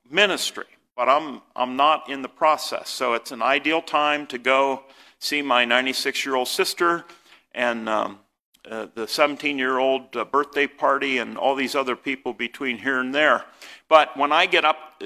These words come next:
this all started with me saying, when I get up tomorrow morning and leave Spartansburg, it, nothing is any different. My role is to serve the Lord and serve people, uh, based on this study, and my, my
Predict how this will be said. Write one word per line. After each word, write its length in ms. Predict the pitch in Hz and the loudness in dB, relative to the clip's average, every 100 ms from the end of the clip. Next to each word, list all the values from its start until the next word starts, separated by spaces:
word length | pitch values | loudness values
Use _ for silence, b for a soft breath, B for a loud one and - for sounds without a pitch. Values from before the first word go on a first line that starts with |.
| - | -6
this 200 | 147 - | -4 2
all 160 | 170 175 | 2 2
started 380 | - 185 175 | 4 2 2
with 160 | 147 135 | -4 -4
me 100 | 131 | -4
saying, 240 | - 135 | 0 0
when 140 | 135 151 | 4 4
I 40 | |
get 160 | 202 220 | 4 0
up 60 | |
tomorrow 400 | - 185 175 165 | -2 2 4 4
morning 500 | 151 151 151 143 143 - b b b b b b _ | 2 -2 0 -4 -6 -14 b b b b b b _
and 360 | 143 143 139 131 127 | -2 -2 -4 -10 -4
leave 240 | 151 151 | -2 0
Spartansburg, 840 | - 165 165 113 - 113 117 123 123 _ | 0 0 0 -2 -4 0 0 -2 -14 _
it, 140 | 117 - _ _ | -12 -12 _ _
nothing 520 | 127 143 170 208 170 | -8 0 0 0 -6
is 140 | 131 - 147 | -6 -4 -2
any 200 | 170 180 | -2 -2
different. 500 | - 170 - 120 - _ | 2 0 2 -4 -4 _
My 320 | 123 127 135 - - _ | -2 0 0 -4 -16 _
role 440 | 135 151 170 202 - - b b - | 2 4 4 2 -2 -16 b b -2
is 220 | 135 - | 0 -2
to 100 | 131 | -6
serve 380 | - 151 156 170 | -4 0 0 0
the 80 | 180 | 0
Lord 500 | 156 127 135 151 - | 2 2 2 0 -4
and 140 | 120 117 | -8 -6
serve 360 | 131 143 - | -2 -2 -2
people, 460 | 143 123 127 170 - b b b b _ _ 82 | -8 -8 -4 -4 -6 b b b b _ _ -16
uh, 80 | - _ - - | -16 _ -18 -2
based 260 | 139 139 | -2 -2
on 120 | 147 139 | -8 -8
this 160 | 131 | -6
study, 400 | - 120 113 151 - | -4 -4 -4 -6 0
and 460 | 131 147 156 143 131 | 2 2 -2 -12 -8
my, 440 | 127 120 120 113 - _ | -2 0 0 -2 -12 _
my 380 | 123 113 113 104 | -6 -2 -2 -4